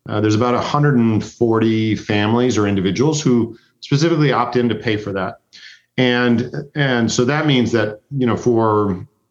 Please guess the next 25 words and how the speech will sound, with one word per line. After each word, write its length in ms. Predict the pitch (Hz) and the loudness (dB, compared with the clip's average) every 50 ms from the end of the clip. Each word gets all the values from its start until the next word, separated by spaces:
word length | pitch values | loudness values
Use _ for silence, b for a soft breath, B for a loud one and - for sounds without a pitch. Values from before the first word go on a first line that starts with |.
| _ _ | _ _
for 580 | _ - 110 104 101 98 98 98 95 95 95 95 | _ -4 -4 -2 0 0 0 0 0 0 0 0
the 80 | 95 | 0
person 260 | - 131 127 123 123 120 | 0 -2 -2 0 0 0
who 80 | 110 | 0
gives 220 | 104 117 113 95 104 | 2 0 0 0 0
us 380 | 107 104 - - - - - | -2 -4 -4 -6 -8 -10 -6
thirty 200 | - 110 107 104 | -2 -2 0 0
dollars 280 | 104 104 104 107 101 113 | 0 0 0 0 0 0
a 40 | 131 | 0
month 400 | 151 156 151 139 123 113 - 110 | 2 2 0 0 -2 -2 -2 -2
or 340 | 104 101 98 98 98 92 | 0 0 0 0 0 -2
who 180 | 90 98 101 98 | -2 -2 -2 -2
wants 320 | 101 104 98 92 - - | -2 -2 -4 -4 -6 -4
to 340 | - 104 101 98 92 - B B B B B | -4 -2 -2 -2 -2 -4 B B B B B
sponsor 500 | B - 123 113 110 - - 110 107 101 | B -4 -2 -2 -2 -2 0 0 0 2
a, 360 | 101 101 101 104 110 - 123 | 2 0 0 -2 -2 -4 -4
a 20 | 107 | -2
whole 180 | 123 123 107 | -2 -2 -2
community 560 | 107 - 110 117 139 143 135 131 131 127 123 120 | -2 -2 0 2 2 2 2 2 0 0 0 0
at 100 | 113 117 | 0 -2
the 100 | 113 117 | -2 0
end 100 | 117 117 | 0 0
of 80 | 107 | 0
the 80 | 110 113 | 0 0
year, 400 | 127 143 139 127 117 - - | 0 0 0 0 -2 -2 -6